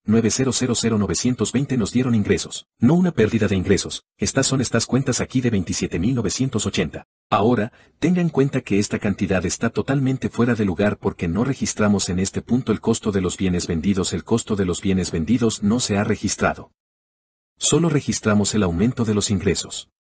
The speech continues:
Por lo tanto, nuestros ingresos netos bajo un sistema periódico no son correctos hasta el final del periodo. Así que solo tenemos que reconocer eso a medida que avanzamos y no tomar decisiones sobre este número porque no es preciso hasta que registremos el costo de los bienes vendidos,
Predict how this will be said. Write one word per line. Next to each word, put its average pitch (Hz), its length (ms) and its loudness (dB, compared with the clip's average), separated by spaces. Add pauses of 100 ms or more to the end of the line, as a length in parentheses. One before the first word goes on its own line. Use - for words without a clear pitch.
(720)
Por 110 160 2
lo - 80 0
tanto, 131 420 0 (180)
nuestros 110 440 2
ingresos 135 400 0
netos 123 340 0
bajo 95 220 -2
un 113 80 0
sistema 120 420 0
periódico 101 560 0
no 98 160 0
son 143 200 -2
correctos 110 520 -2
hasta 98 200 -2
el 87 80 -2
final 92 280 -2
del 104 140 -2
periodo. 98 440 0 (280)
Así 113 260 0
que 151 140 -2
solo 170 300 0
tenemos 127 400 0
que 113 100 -2
reconocer 95 540 0
eso 90 200 0
a 90 60 0
medida 92 400 0
que - 120 -4
avanzamos 92 680 0
y 90 60 -2
no 92 160 -2
tomar 101 340 0
decisiones 101 580 0
sobre 87 300 -2
este 90 240 -4
número 107 420 2
porque 90 320 -4
no 82 180 0
es 117 140 0
preciso 107 480 -2
hasta 95 240 -4
que - 140 -4
registremos 98 680 -2
el 87 140 -4
costo 110 340 0
de 98 100 0
los 90 200 -2
bienes 87 320 -2
vendidos, 90 580 0